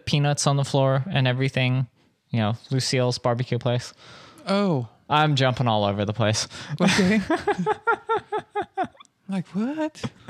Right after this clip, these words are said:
Speaker 2: I didn't remember peanuts on the floor in this movie, but okay. Now that you mentioned Lucille's, all right. What's wrong with peanuts on the floor? I mean,
Speaker 1: Nothing.
Speaker 2: all right.
Speaker 1: Absolutely nothing.
Speaker 2: I've been into a Five Guys, and there's peanut shells all over the floor.
Speaker 1: What the hell is going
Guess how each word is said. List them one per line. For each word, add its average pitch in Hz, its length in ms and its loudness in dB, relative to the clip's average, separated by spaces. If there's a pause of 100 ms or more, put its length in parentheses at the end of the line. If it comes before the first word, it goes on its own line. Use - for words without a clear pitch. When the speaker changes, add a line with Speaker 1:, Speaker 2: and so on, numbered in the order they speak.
(440)
Speaker 2:
I 294 500 -2
didn't 202 240 -2
remember 214 380 -2
peanuts 175 420 -4
on 160 80 0
the 160 80 -2
floor 160 160 -2
in 151 80 0
this 151 160 -2
movie, 151 220 0
but 147 200 -6
okay. 160 300 -4
Now 165 160 -4
that 165 180 -6
you 170 60 -4
mentioned 160 360 -4
Lucille's, 160 480 -2
all - 80 -8
right. 160 240 -4 (1000)
What's 269 200 -2
wrong 302 180 0
with 247 120 0
peanuts 285 340 2
on 180 120 2
the 151 60 0
floor? 147 300 -2
I 151 80 -2
mean, 160 140 0
Speaker 1:
Nothing. 156 440 2 (300)
Speaker 2:
all - 60 -4
right. 123 100 4
Speaker 1:
Absolutely 156 800 0
nothing. 110 600 2 (520)
Speaker 2:
I've 165 80 -10
been 202 120 -4
into 196 180 -4
a 185 60 -2
Five 196 380 -4
Guys, 135 380 -4 (160)
and 143 280 -6 (300)
there's 180 180 -4
peanut 170 420 -4
shells 165 300 0
all 170 160 0
over 196 120 0
the 131 80 -2
floor. 127 280 -4
Speaker 1:
What 135 160 -2
the 330 120 2
hell 208 360 -2
is 127 240 -2
going 175 260 0